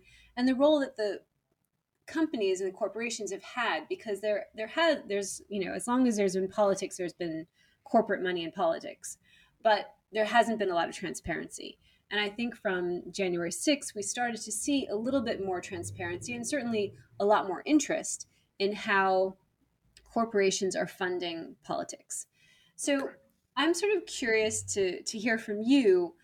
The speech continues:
How have you seen this evolution of corporate, let's say, you know, I mean, we can say corporate money for the moment, but I also wanna, you know, we'll, we'll talk more about actually how corporations are then influencing policy.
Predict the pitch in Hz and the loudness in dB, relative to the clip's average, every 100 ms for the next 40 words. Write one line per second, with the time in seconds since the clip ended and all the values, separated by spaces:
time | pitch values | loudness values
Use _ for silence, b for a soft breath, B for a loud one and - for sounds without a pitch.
0 | b b - 202 - - 262 359 381 226 | b b -16 -16 -14 -6 2 4 4 2
1 | 226 247 254 - 190 180 185 - - - | 2 0 0 -2 0 0 -2 -6 -4 2
2 | 190 190 190 196 185 170 - 180 165 - | 4 6 4 2 -2 -4 -2 -4 -4 -2
3 | 196 185 190 175 - - 190 - - - | -2 0 0 0 -2 -8 -6 -4 -4 2
4 | 277 247 214 226 233 233 240 - 277 269 | 4 4 2 2 -2 -4 -4 0 2 0
5 | - 202 185 190 196 202 196 170 - 180 | 0 0 0 -2 2 4 4 2 -2 -2
6 | 185 185 185 170 151 - 185 185 190 202 | 0 0 0 -2 -6 -2 0 0 0 -4
7 | 190 180 - - _ _ b b _ _ | -2 -4 -8 -16 _ _ b b _ _
8 | - 196 175 175 175 - - - 226 214 | -6 -2 -2 -2 -4 -6 -6 -2 -4 -2
9 | 196 381 339 165 170 - - _ _ 185 | -2 -2 0 -2 -2 -4 -10 _ _ -8
10 | 180 - 175 185 175 - 185 185 180 175 | -6 -4 -4 0 -2 -2 -6 -2 -4 -4
11 | 175 165 160 175 170 175 170 180 170 - | -6 -8 -8 -8 -6 -8 -10 -10 -10 -10
12 | - - 170 175 - - - | -10 -6 -4 -4 -10 -14 -18